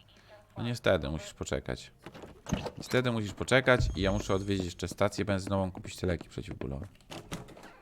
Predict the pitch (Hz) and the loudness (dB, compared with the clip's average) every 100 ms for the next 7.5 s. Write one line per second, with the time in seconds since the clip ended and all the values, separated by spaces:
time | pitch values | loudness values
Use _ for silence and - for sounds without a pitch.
0 | - - - _ _ _ - 87 87 - | -20 -20 -20 _ _ _ -6 -2 -2 -2
1 | 101 98 87 90 95 - 92 - - 90 | -2 0 0 -2 -2 -4 -8 -8 -6 -6
2 | 87 87 82 - - - _ _ _ - | -4 -4 -6 -8 -12 -14 _ _ _ -20
3 | - - - - _ _ - - - - | -20 -20 -20 -20 _ _ -18 -18 -16 -16
4 | - - - 92 90 95 - - - - | -16 -18 -12 -2 0 0 -4 -12 -18 -18
5 | - _ - - - - 104 117 117 117 | -18 _ -18 -18 -14 0 4 6 6 8
6 | 113 120 110 - 104 - 85 82 82 82 | 8 6 0 6 6 6 4 6 6 4
7 | 82 82 85 85 | 6 8 8 2